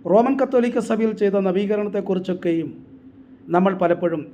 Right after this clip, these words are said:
വാചാലരാകാറുണ്ട്. എന്നാൽ നാം ഇന്ന് ആയിരിക്കുന്ന പെന്തക്കോസ്ത് സഭയിൽ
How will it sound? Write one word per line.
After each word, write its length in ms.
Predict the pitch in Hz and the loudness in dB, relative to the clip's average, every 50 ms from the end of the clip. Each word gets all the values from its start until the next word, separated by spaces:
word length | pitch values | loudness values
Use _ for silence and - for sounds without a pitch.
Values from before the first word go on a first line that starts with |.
| - - - 139 | -20 -20 -14 -8
വാചാലരാകാറുണ്ട്. 1000 | 135 147 147 156 156 151 175 170 165 139 131 120 113 113 107 98 - - - - - - - - - - - - - - - - - - - 269 - - - - - - - - - - - - - - - - - - - - 190 | -4 -2 -2 0 0 0 0 0 0 -2 -4 -6 -8 -10 -12 -14 -16 -20 -20 -20 -20 -20 -20 -20 -20 -20 -20 -20 -20 -20 -20 -20 -20 -20 -20 -20 -20 -20 -20 -20 -20 -20 -20 -20 -18 -18 -18 -18 -16 -16 -16 -16 -18 -10 -2 2 4
എന്നാൽ 260 | 190 226 233 233 233 240 - - - - - - - - - - - - - - - - - - - - - 180 202 | 6 8 8 6 6 4 -2 -10 -14 -18 -20 -20 -20 -20 -20 -20 -20 -20 -20 -20 -20 -20 -20 -20 -20 -8 -2 2 4
നാം 160 | 226 262 269 277 | 6 6 6 4
ഇന്ന് 260 | 262 254 262 247 214 170 156 - - - - - - - - 190 | 2 0 0 0 0 -2 -4 -8 -14 -20 -20 -20 -12 -2 2 4
ആയിരിക്കുന്ന 500 | 214 233 240 240 233 226 226 226 220 214 202 185 - | 6 6 6 4 0 -2 -4 -6 -4 -4 -6 -4 -2
പെന്തക്കോസ്ത് 680 | 196 185 196 202 240 240 233 233 226 226 226 226 208 - - | -2 0 0 2 0 0 2 2 2 2 2 0 -4 -2 -2
സഭയിൽ 380 | 175 165 160 175 175 170 160 | -2 0 0 2 0 0 0